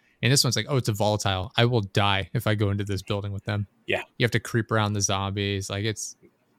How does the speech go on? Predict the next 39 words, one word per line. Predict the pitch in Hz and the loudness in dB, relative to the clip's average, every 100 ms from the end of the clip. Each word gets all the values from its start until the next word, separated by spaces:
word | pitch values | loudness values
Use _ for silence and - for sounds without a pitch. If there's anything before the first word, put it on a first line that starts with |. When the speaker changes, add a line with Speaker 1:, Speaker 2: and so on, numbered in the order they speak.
| _ - | _ 2
Speaker 1:
I | |
don't | 113 | 4
know. | 110 95 110 | 2 0 -4
It | 107 | 0
feels | 120 113 | 0 2
more | 110 110 | 0 0
dangerous | 104 101 98 - | 0 0 -2 -4
and | 98 | -6
it's | - | -4
more | 101 | -6
horror | 90 104 104 101 110 | -4 -4 -4 -6 -8
or-, | 123 - | -10 -6
oriented. | 110 98 98 98 101 98 _ _ _ _ | -4 -2 -4 -4 -8 -8 _ _ _ _
Speaker 2:
The, | 95 101 98 | -10 -4 0
uh, | 95 92 87 82 | 0 0 -2 -4
Speaker 1:
I | - | -2
like | 131 131 | 0 0
it. | 110 - _ _ _ | -2 -6 _ _ _
It's | - | -12
been | - 110 | -4 -2
fun | 110 107 | 0 -2
so | - 98 | -4 -6
far, | 104 104 | -6 -4
Speaker 2:
the | 110 | 0
Speaker 1:
but | 117 | 4
I | 123 | 4
Speaker 2:
actual | - 131 104 | 4 0 0
Speaker 1:
don't | |
have | 98 | 0
a | 95 | -2
ton | 90 | -4
of | |
time | 80 | -4
in | |
Speaker 2:
enemies | 107 107 | -4 -6
Speaker 1:
it. | 113 - _ _ _ _ _ | -8 -14 _ _ _ _ _
Speaker 2:
seem | - - 95 85 | -4 -2 -2 -4
tougher. | - 101 - 82 - _ _ _ - | -6 -6 -4 -10 -12 _ _ _ -2
Like, | 98 - | -2 -2